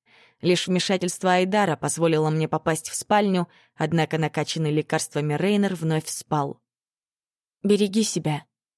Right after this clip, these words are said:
прошептала я, наклоняясь и осторожно целуя его в губы. Я думала, что он проснётся, но зимородок продолжал спать. "Ты свободен,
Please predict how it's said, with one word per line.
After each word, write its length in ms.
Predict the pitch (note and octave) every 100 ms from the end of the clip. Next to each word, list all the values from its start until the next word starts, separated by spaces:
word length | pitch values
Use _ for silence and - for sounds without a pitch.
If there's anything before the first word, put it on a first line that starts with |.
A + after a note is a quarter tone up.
| _ _ _
прошептала 520 | E3 D#3 D#3+ - D#3+ D#3+
я, 200 | F3 F#3+
наклоняясь 680 | F3 E3 E3 F#3+ F#3+ F3+ -
и 60 |
осторожно 600 | E3+ D#3+ - E3+ G3 F#3
целуя 480 | E3+ - E3+ E3+ E3
его 300 | E3 E3+ F3
в 80 | E3+
губы. 400 | E3 D3 C#3+ - _ _ _ _ _ _
Я 180 | - G#3
думала, 360 | G#3+ C#4 C4 A#3+
что 180 | - A#3+
он 140 | A#3
проснётся, 680 | A3 G3+ - B3+ B3 - D#3+
но 260 | E3 F#3+
зимородок 760 | F#3 F#3 F3+ E3+ G#3+ A3 G#3+ -
продолжал 600 | G3 F3 E3+ - F#3 F#3+
спать. 640 | - - D3 - - - _ _ _ _ _ _ _ _ _
"Ты 140 | G#3
свободен, 800 | F#3 G3+ G3 F#3+ A3 F3 D#3 D#3+